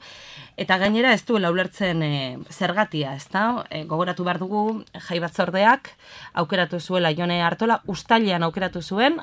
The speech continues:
bertan alderdi, udaleko alderdi politiko guztiek jai batzorde horretan ordezkaria dutela,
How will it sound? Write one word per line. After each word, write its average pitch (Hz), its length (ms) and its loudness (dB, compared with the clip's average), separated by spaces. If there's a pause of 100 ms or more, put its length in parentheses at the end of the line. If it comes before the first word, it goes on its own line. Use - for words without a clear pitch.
(120)
bertan 151 420 -6
alderdi, 156 680 -4
udaleko 160 480 -4
alderdi 165 320 -2
politiko 165 420 -4
guztiek 151 520 -4 (240)
jai 175 80 0
batzorde 170 400 -2
horretan 165 320 -2
ordezkaria 170 560 -2
dutela, 196 400 0